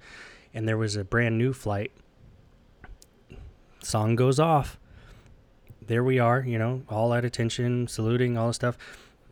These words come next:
This brand new flight, one or two of the guys didn't know what was going on, and they were carrying on like normal. As soon as that song was over, the national anthem,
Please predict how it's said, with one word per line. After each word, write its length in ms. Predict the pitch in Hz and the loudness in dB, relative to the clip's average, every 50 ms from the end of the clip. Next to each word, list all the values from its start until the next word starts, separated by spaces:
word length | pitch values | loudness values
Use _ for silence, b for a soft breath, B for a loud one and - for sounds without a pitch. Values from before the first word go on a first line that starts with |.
| - | -6
This 180 | - 110 101 - | -4 -4 -4 -2
brand 280 | - - 123 127 127 | 0 4 4 6 6
new 120 | 127 139 175 | 4 4 2
flight, 380 | - - 120 110 110 113 - - _ _ _ _ - - - - - - - | 0 0 0 2 2 0 0 -4 _ _ _ _ -20 -20 -20 -20 -20 -18 -12
one 380 | 127 110 117 117 123 131 135 | -4 0 4 4 4 4 4
or 80 | 127 120 | 2 0
two 240 | - - 139 135 135 | 0 0 2 2 2
of 60 | 123 | 2
the 100 | 123 113 | 2 2
guys 640 | 117 117 120 120 127 127 123 120 - - - - - _ | 4 4 6 6 4 4 2 -2 -4 -6 -8 -10 -10 _
didn't 180 | - 117 117 127 | -2 0 2 2
know 120 | 120 117 | 4 4
what 120 | 117 120 117 | 4 2 0
was 140 | 117 110 | -2 -2
going 200 | - - 113 113 | 0 2 2 4
on, 160 | 110 113 123 139 | 4 4 4 2
and 80 | 123 | 2
they 100 | 110 110 | 2 2
were 120 | 113 120 117 | 0 0 -2
carrying 400 | - - 110 110 113 113 110 110 | 0 0 2 2 2 2 2 2
on 200 | 107 107 113 113 | 2 2 2 2
like 220 | 117 120 - - | 0 0 -2 -2
normal. 340 | 131 143 151 120 104 104 - - - _ _ _ - - _ _ _ _ _ _ _ - - - - - - | -2 0 0 0 -2 -4 -8 -12 -20 _ _ _ -20 -20 _ _ _ _ _ _ _ -20 -18 -18 -14 -6 -4
As 140 | 123 113 - | -4 -2 -2
soon 300 | - - - 131 135 147 | 0 2 4 4 4 4
as 140 | 143 127 | 2 2
that 220 | 131 131 135 123 - | 4 2 2 2 0
song 300 | - 135 127 131 131 123 | 2 4 4 4 4 4
was 140 | 117 110 117 | 4 6 6
over, 360 | 120 127 123 107 101 101 101 | 6 4 4 2 -2 -4 -4
the 80 | 101 104 | -2 0
national 380 | 110 113 113 - - 120 113 | 2 2 2 2 0 0 2
anthem, 380 | 117 117 117 - - 101 98 98 | 2 2 0 -2 -4 -6 -8 -8